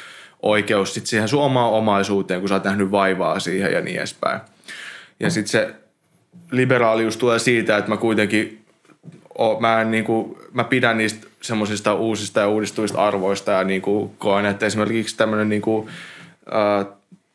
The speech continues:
ää, mikä niinku näet viime aikoina, nää translakiasiat on tosi tärkeitä ja tasa-arvo ja kaikki muut tällaiset niinku asiat yhteiskunnassa on tärkeitä.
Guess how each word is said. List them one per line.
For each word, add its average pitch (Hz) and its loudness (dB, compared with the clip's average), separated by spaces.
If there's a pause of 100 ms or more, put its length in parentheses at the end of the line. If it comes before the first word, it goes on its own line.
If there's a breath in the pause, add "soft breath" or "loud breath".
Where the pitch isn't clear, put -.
(520)
ää, 85 -4
mikä 104 -2
niinku 90 -4
näet 92 -6
viime 76 -4
aikoina, 92 -4
nää 90 -4
translakiasiat 104 -2
on 101 -2
tosi 98 -2
tärkeitä 101 0
ja 101 2 (240)
tasa-arvo 107 0
ja 107 2
kaikki 107 -2
muut 113 0
tällaiset 107 2
niinku 107 -2
asiat 101 0
yhteiskunnassa 104 -4
on 101 -8
tärkeitä. 101 -2